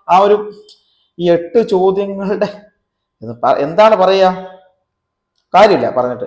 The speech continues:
അപ്പൊ അങ്ങനെയാണ്. അപ്പൊ ഈ ഒരു എട്ട് ചോദ്യങ്ങളൊക്കെ ഒഴിവാക്കി, അപ്പൊ നമ്മൾ ആദ്യം, ഏഹ്, പറഞ്ഞിരുന്ന ഏകദേശം ആളുകളൊക്കെ പറഞ്ഞിരുന്ന ഒരു ഇതെന്ന് പറയുന്നത് എഴുപത്തിയഞ്ച് മുതൽ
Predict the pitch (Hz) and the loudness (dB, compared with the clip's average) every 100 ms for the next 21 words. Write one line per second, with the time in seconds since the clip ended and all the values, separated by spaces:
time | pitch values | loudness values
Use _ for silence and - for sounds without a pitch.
0 | - _ _ _ _ 202 202 202 240 208 | -16 _ _ _ _ 0 2 4 4 2
1 | 139 - - 180 170 190 247 277 247 170 | 0 -8 -6 -2 -2 2 2 4 4 2
2 | 139 - 165 165 - 262 - 202 214 226 | 0 -2 0 0 2 2 4 4 4 4
3 | 226 226 214 190 202 208 190 180 175 170 | 4 2 2 4 4 4 2 0 2 4
4 | 170 190 190 - 196 - _ 190 190 202 | 4 4 -6 -10 -12 -14 _ -2 -2 -2
5 | 196 202 196 190 196 196 196 196 196 202 | -2 0 0 0 -2 -2 -2 -2 0 -2
6 | 202 196 180 180 196 196 202 - _ 170 | -2 -4 -4 -4 -8 -8 -10 -12 _ -12
7 | 190 196 180 180 160 160 190 196 190 185 | -6 -2 -2 0 -2 -2 -4 -4 -4 -4
8 | 185 190 196 | -6 -6 -4